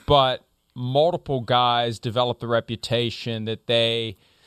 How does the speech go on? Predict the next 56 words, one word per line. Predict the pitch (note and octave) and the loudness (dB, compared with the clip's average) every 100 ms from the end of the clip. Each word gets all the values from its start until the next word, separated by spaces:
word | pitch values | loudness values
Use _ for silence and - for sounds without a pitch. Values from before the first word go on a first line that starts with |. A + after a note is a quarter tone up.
| - _ - _ | -20 _ -20 _
have | - C3+ D3+ C#3+ C#3 A2+ - | -8 -4 -2 -2 -4 -8 -12
the | A#2+ B2 | -4 0
leg. | B2 C3 F#2+ B2 | 2 0 -2 -4
And | C3 | -6
we | C3+ C3+ | -4 -4
saw | - D3 C#3+ | 0 2 2
Matt | C3+ C3+ - | 0 -4 -2
Prater | C#3+ C3+ | -4 -4
try | B2 D3+ C3 | -4 -2 -2
a | |
sixty-eight-yarder | - C#3 - C3+ B2 B2 B2+ B2 A2+ - _ _ _ | -4 -14 -6 -4 -2 0 0 0 -4 -8 _ _ _
last | B2+ C3+ - | 0 0 0
week. | F3+ C3+ - _ - | -4 -6 -10 _ -6
Didn't | A#2+ A#2+ | -4 0
work | A#2 A2+ | 0 2
out | B2+ B2 B2 | 4 4 4
well | A2+ G#2+ - _ _ _ | 2 2 -2 _ _ _
for | - A2+ | -6 -4
the | |
Cardinals | - F3 D#3 B2+ C#3 | 4 6 6 0 -2
because | - B2+ C#3 A#2+ A#2 - - _ _ D#3 | -2 -2 0 0 0 -6 -14 _ _ -8
it | C3 | -6
resulted | C3+ B2+ B2 A#2 | -2 0 0 0
in | A#2 | -2
a | |
one | A#2 A#2 | 0 0
hundred | A#2+ A2+ A2+ | 0 -2 -2
nine | A2 A2 | -2 0
yard | G#2+ G2+ | 0 -2
return | F#2+ C3 A#2+ | -4 -6 -4
the | A#2 | -2
other | A2+ | -2
way. | C#3+ A#2+ - - _ | -2 -4 -10 -20 _
I'm | F#3 A3+ | -4 -2
gonna | F4 E4+ | -4 -2
need | A#3+ A#3 | -2 -4
to | F3 | 0
go | E3 | 0
back | D3 D3 C#3 | 2 0 -2
and | A#2+ | -6
do | B2+ | -8
some | - A#2 | -8 -8
research, | A2+ A2+ A#2 G#2 | -6 -6 -6 -4
Mike. | B2 A#2+ F3+ | -2 0 0
I | |
have | G3 | 0
to | G3 | -2
refresh | D#3 C3+ D3 B2+ - | -6 -4 -4 -4 -6
my | A#2+ A2+ | -6 -6
memory | A2 A2+ G#2+ G#2+ | -6 -8 -8 -10
from | - B2+ A#2+ | -8 -8 -8
the | A#2+ | -10
classic | - D3+ D#3 D3 D3+ A2 | -8 -4 -2 -2 -8 -12
Disney | C3 A#2+ A#2 A2+ | -10 -8 -8 -8
movie, | A2+ G2+ G2+ - | -8 -10 -10 -2
Gus. | A2 G2+ | -2 -2